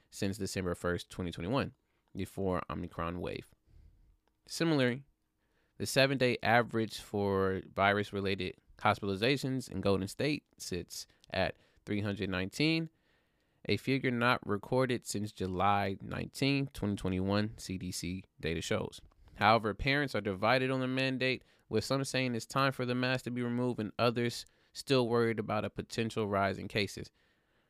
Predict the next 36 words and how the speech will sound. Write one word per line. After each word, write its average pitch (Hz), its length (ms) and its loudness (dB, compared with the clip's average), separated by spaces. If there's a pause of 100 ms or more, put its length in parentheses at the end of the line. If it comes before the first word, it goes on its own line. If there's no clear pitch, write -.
(140)
"I - 60 -2
think 175 240 0
it's 143 100 0
time," 110 400 2
one 107 180 4
parent 98 340 4
said, 90 300 0 (1700)
and 101 100 -8
told 104 460 2 (800)
N 107 140 0
B 104 160 -2
C 98 340 -4
or 95 100 4
A 95 180 2
B 107 140 0
C's 98 500 -4
news 98 500 -2
affiliate, 92 640 -4 (880)
"It's 143 300 2
time 120 500 2
for 113 320 -2
us 113 160 2
adults 117 360 0
to 98 100 -10
take - 280 -2
them 90 220 -4
off. 95 360 -2
I 104 80 0
think 123 240 -2
it's 110 120 -4
time 101 260 -2
for - 160 -6
the 101 120 -4
kids, - 580 -4 (120)
the 104 120 -10
children, 120 480 0